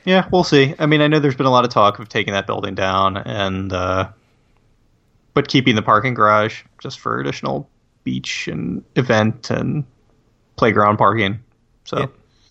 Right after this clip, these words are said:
Speaker 1: uh, so you, you, a word you said was implode. Are they actually talking about imploding it? Because
Speaker 2: Oh, no, no, no. Sorry.
Speaker 1: Uh, yeah, I don't think,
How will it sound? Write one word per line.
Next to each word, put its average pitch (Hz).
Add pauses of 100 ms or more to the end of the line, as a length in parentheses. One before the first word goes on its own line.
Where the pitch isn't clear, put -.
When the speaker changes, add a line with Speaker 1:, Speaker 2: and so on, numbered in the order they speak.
(840)
Speaker 1:
uh, 123
so -
you, 165
you, 185
a 143
word 143
you 127
said 123
was 117
implode. 110
Are 98
they 113
actually 143
talking -
about 131
imploding 117
it? 190
Because 139
Speaker 2:
Oh, -
no, 110
no, 87
no. 80
Sorry. 104
Speaker 1:
Uh, 127
yeah, 104
I 135
don't 135
think, -